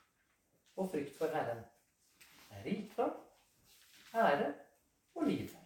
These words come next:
Rikdom, ære og liv. Ja, kjære Herre, vi takker deg for, eh, ditt ord til oss i dag. Vi takker deg for det vi kan få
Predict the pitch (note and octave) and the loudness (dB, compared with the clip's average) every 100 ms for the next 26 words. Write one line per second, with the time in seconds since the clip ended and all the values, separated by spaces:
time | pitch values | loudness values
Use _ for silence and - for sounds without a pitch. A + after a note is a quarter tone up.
0 | - - - - - F3 E3+ - _ _ | -20 -20 -14 -12 -14 -16 -18 -20 _ _
1 | _ _ _ _ - D4 - - B3 - | _ _ _ _ -4 -2 -2 -6 -6 -8
2 | - _ _ - G3 - - - _ _ | -18 _ _ -6 -4 -4 -10 -20 _ _
3 | - - - - _ _ _ _ _ _ | -12 -12 -12 -20 _ _ _ _ _ _
4 | _ _ _ _ _ _ _ _ - - | _ _ _ _ _ _ _ _ -20 -20
5 | - E3+ - F#3+ G3+ G3 G3 G3 G3 G#3+ | -16 -8 2 8 10 12 12 12 6 2
6 | - - - G3+ - - F3 F3 F3 F3 | 6 10 12 10 8 2 4 4 6 4
7 | - - - - F#3 F#3+ D#3+ - D#3 D#3+ | 4 -2 -16 -4 0 0 0 -4 -2 -2
8 | - G3+ C#4 - - - - - - - | 0 2 4 2 -6 -20 -20 -20 -20 -20
9 | _ _ - - D3+ D3+ E3+ - B2+ D3 | _ _ -20 -12 -8 -2 -2 0 4 6
10 | D3+ - D#3+ D#3 - - - - - - | 6 6 6 6 2 -8 -6 -6 -10 -20
11 | - _ - - - D#3+ E3 E3 E3 E3 | -20 _ -20 -20 6 8 8 6 4 2
12 | E3 - | 0 2